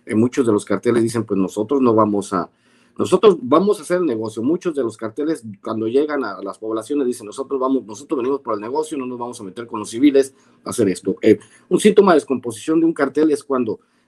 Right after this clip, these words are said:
tienes que, que generar ingresos extras, ¿no? Lo mismo que sucedió cuando, mm, cuando Calderón le declaró la guerra a, a, al narco y, y sucedió en, en, este, en Ciudad Juárez, que,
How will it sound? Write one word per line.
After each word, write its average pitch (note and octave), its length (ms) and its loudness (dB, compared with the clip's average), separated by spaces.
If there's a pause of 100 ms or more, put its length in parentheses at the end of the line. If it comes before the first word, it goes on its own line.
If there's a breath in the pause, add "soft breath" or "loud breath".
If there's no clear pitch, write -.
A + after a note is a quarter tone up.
tienes C#3 300 2
que, C#3 180 0
que B2+ 120 -14
generar B2 400 -2
ingresos A#2+ 480 -4
extras, F#2+ 400 -6
¿no? A#2+ 160 0
Lo G#2+ 100 0
mismo A#2 240 -2
que A2 100 -6
sucedió A2+ 580 4 (420 soft breath)
cuando, G2+ 340 0 (160)
mm, A2 160 0 (720)
cuando G#2+ 240 2
Calderón G#2+ 400 6
le A2+ 160 6
declaró G2+ 340 2
la A#2 100 4
guerra A2 460 2
a, F#2 120 -8
a, - 60 -
al G2 140 0
narco A2+ 380 2
y, F2 200 -2
y - 120 -14
sucedió G#2+ 520 -2
en, F#2+ 200 -2
en, F2 260 -6
este, - 320 -10
en - 80 -8
Ciudad G#2+ 280 0
Juárez, A2 420 2
que, F2 220 -6